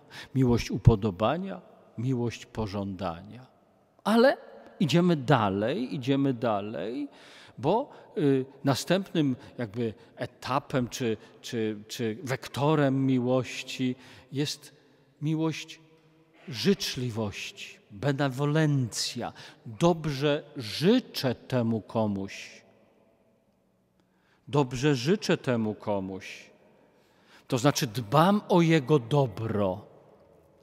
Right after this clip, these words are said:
Tak, ten ktoś, poznałem go jako dobro dla siebie, pożądam tego dobra dla siebie, ale,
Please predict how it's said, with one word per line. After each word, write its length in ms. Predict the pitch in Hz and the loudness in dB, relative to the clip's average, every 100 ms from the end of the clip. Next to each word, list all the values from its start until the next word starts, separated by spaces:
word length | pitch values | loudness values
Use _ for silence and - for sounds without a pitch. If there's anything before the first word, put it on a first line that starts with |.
| _ _ | _ _
Tak, 340 | - 143 - - - - - | 2 2 0 -16 -18 -20 2
ten 240 | 170 165 | 6 6
ktoś, 320 | 143 - 160 - | 6 6 6 6
poznałem 600 | 156 131 131 151 143 127 | 2 4 6 6 6 4
go 100 | 139 | 4
jako 280 | 131 - 127 | 4 2 0
dobro 380 | 139 117 123 | 2 2 2
dla 240 | 107 107 95 | 0 -2 -4
siebie, 720 | - - 160 214 208 190 165 - - - - - | -2 2 2 2 0 -2 -4 -8 -20 -20 -20 0
pożądam 800 | - 135 110 131 180 180 190 180 | 4 4 6 8 10 8 6 4
tego 300 | 190 175 180 | 0 2 0
dobra 420 | 156 170 165 165 | 2 0 2 0
dla 240 | 151 156 | 0 -2
siebie, 480 | 151 - 147 127 123 - | -2 -4 -4 -2 -4 0
ale, 280 | 175 247 | 2 2